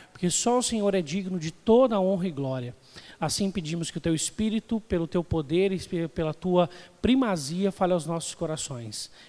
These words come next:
Em nome de Cristo Jesus oramos. Amém. Esse é um texto muito conhecido nosso, texto onde Paulo, depois de ser julgado em Jerusalém pelo Sinédrio,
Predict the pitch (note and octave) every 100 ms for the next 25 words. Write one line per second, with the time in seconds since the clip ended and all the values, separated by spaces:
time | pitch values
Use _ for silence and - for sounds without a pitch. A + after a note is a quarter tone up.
0 | - D3 D#3 D3 C#3 F3 F#3+ F3+ F3+ F3
1 | F3 D#3+ D3+ D#3 D#3+ - - - D3 D#3
2 | G#2+ - - _ _ - - - - -
3 | - - - - A#3 A#3 C#4+ C#4 C#4 B3
4 | C4 - C#4 A#3+ - A#3+ G3+ G#3+ G#3 B3
5 | - - C#4+ A3+ A#3 - A3+ F#3+ - A3
6 | A#3+ A3+ A3 A3+ G#3+ G#3+ A3 G#3+ F3 F#3+
7 | F#3 G3+ G3 F#3+ F3 F3+ E3+ E3+ E3+ F3
8 | E3+ D#3+ - D#3 F3+ G#3+ G3